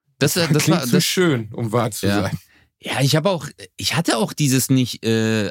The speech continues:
Speaker 1: also bei uns war nur, wenn türkischer
Speaker 2: Gab's bei uns
Speaker 1: Besuch
Speaker 2: auch
Speaker 1: war,
Speaker 2: nicht.
Speaker 1: die Kids, aber so groß, so wie die's jetzt, heutzutage, Bodo, äh, Kindergeburtstage sind ja wie Hochzeiten.
Speaker 2: Alter, das ist so krank,
Speaker 1: Das Kind
Speaker 2: ey.
Speaker 1: bekommt einen Zahn, wir machen eine Zahnparty.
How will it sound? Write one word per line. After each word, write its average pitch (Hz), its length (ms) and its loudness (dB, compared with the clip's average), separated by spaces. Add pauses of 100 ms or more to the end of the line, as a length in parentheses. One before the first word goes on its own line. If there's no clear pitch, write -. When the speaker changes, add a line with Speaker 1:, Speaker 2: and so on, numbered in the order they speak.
Speaker 1:
also 101 220 0
bei 117 100 2
uns 151 260 -2
war 147 120 2
nur, 143 280 0
wenn 123 200 2
türkischer 143 380 2
Speaker 2:
Gab's 120 120 4
bei - 20 4
uns 107 60 2
Speaker 1:
Besuch 107 160 2
Speaker 2:
auch - 100 -4
Speaker 1:
war, 156 360 0
Speaker 2:
nicht. - 80 -14
Speaker 1:
die 113 160 0
Kids, - 480 -2 (460)
aber 101 180 0
so 104 160 -2 (100)
groß, 180 560 -2
so 156 220 0
wie 180 100 0
die's 156 220 0
jetzt, 196 260 0 (600)
heutzutage, 247 680 0
Bodo, 220 320 -2 (520)
äh, 147 160 2
Kindergeburtstage 143 1200 0
sind 147 160 4
ja 175 140 2
wie 170 100 4
Hochzeiten. 117 480 0
Speaker 2:
Alter, 107 240 2
das - 200 0
ist - 120 -6
so 95 120 -4
krank, 127 180 0
Speaker 1:
Das 185 160 4
Kind 277 280 4
Speaker 2:
ey. 254 80 0
Speaker 1:
bekommt 226 300 0
einen 220 100 0
Zahn, 240 320 0
wir 226 80 0
machen 262 260 -2
eine 262 120 0
Zahnparty. 208 840 0